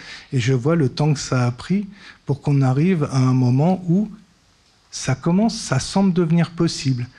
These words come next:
Ça sera possible quand il n'y aura plus de jauge, qu'on pourra être cinq cents, mais quelquefois, quand on est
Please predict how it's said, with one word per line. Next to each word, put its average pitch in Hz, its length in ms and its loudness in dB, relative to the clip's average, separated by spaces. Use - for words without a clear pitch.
Ça 131 160 -2
sera - 200 -2
possible 147 480 -2
quand 135 240 -2
il 135 60 -2
n'y 127 40 0
aura 127 200 0
plus 156 380 -2
de 123 240 0
jauge, 156 460 0
qu'on 131 200 -2
pourra 123 480 -2
être 127 160 -4
cinq 147 300 -2
cents, 180 240 -2
mais 127 160 -2
quelquefois, 147 600 -2
quand 143 280 -6
on 131 160 2
est 127 260 2